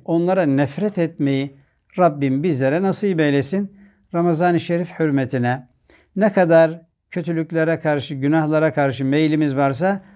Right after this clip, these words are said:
Rabbim nefrete tebdil eylesin ve haramlardan, günahlardan ebediyen bizleri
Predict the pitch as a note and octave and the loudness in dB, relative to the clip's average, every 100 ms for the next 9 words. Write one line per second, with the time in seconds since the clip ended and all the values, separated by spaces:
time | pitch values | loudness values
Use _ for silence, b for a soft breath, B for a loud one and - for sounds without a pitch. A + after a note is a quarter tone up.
0 | B - F#3 D3 D#3+ F3 D#3+ D#3 D#3 - | B -4 -2 0 -2 -2 0 2 0 -2
1 | F3 F3 F#3+ F#3 C#3+ C#3+ C#3 C3 B2+ B2 | -4 -2 -6 -4 -4 -2 -2 0 0 0
2 | B2 F3 F#3+ F3 b b b - D#3+ F3+ | -2 -2 -2 -4 b b b -2 0 2
3 | E3 C#3+ C3+ A#2+ A#2+ A#2+ D#3 D3+ A#2 A2 | 2 2 0 -2 -4 -2 -2 0 0 0
4 | A2+ B2 F3+ G3+ b b b b - D#3 | 0 0 -2 -4 b b b b -4 0
5 | D#3 D3 F#3 C#3 C3 B2+ C#3+ B2+ C3 B2+ | 2 2 0 0 0 0 -2 -2 -2 0
6 | E3 F3 | 0 -4